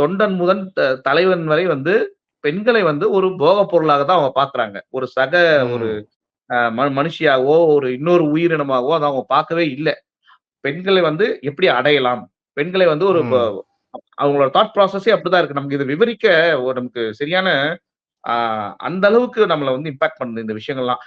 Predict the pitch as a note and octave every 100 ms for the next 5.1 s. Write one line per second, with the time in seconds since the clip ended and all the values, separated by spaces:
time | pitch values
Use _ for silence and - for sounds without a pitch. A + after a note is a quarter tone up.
0 | - - A#2 B2+ E3+ F#3 F3+ E3 D3+ D#3
1 | D#3 C#3+ D#3 C3+ E3 F3 D#3 C3+ B2+ D#3
2 | E3+ E3 C#3+ D#3 E3 C#3+ E3+ C#3+ E3+ E3+
3 | - - F3+ C#3 F#2+ - _ _ _ _
4 | - G3 G3 _ E3+ F#3 F#3 F#3 F#3+ D#3+
5 | C3